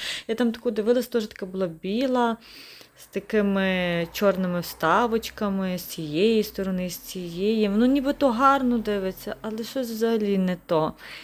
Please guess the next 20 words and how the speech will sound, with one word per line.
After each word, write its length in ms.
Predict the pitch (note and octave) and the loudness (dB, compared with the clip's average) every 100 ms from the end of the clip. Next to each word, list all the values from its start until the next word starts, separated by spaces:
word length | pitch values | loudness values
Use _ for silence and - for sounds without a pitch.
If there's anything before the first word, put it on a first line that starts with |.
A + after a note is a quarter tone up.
| - _ | -20 _
Я 140 | D#4+ C#4 | -2 2
вирішила 500 | B3+ G#3+ - G3+ F3+ | 2 0 -6 -6 -8
таку 260 | - - | -10 -16
просту 420 | F#3 F3+ F3 - | -14 -16 -14 -14
купити, 600 | F#3 - - F#3 A3 A3 G3 | -16 -18 -10 -6 -6 -6 -10
в 80 | F3 _ _ - | -12 _ _ -14
горошок, 760 | C#3 E3 F3 G#3 - F#3 F3 | -4 0 0 0 -6 -14 -14
ну, 300 | F#3 F3+ F3+ - _ _ _ _ _ _ _ _ _ _ - | -12 -12 -12 -18 _ _ _ _ _ _ _ _ _ _ -10
не 120 | E3 | -8
знаю, 300 | D#3 D3+ D#3+ | -4 -4 -6
це 200 | D#3+ A#3+ | -2 0
мені 240 | A#3+ F#3+ E3 | 0 0 -2
більше 360 | D#3 D#3+ - | -6 -8 -10
сподобалось. 840 | E3+ _ E3+ E3 E3+ F3+ F3+ F3+ - - - - - - - - - _ _ | -14 _ -6 -6 -4 -6 -8 -12 -20 -20 -20 -20 -20 -20 -20 -20 -20 _ _
Так, 480 | F3 E3 F3+ - | -8 -6 -8 -12
е, 460 | - F3+ F3 E3+ E3 E3+ D#3+ _ _ _ _ | -8 -4 -2 -2 -6 -8 -12 _ _ _ _
ще 260 | - - G#3+ | -8 -2 0
взяли 480 | G3 G3 F3+ E3+ - | 2 2 2 0 -4
Арсенкові 720 | F#3 - F3+ E3+ - F#3+ G#3+ | -8 -6 -8 -8 -10 -8 -8
кеди, 560 | G#3+ - F#3 F#3 A3 | -8 -6 -4 -4 -4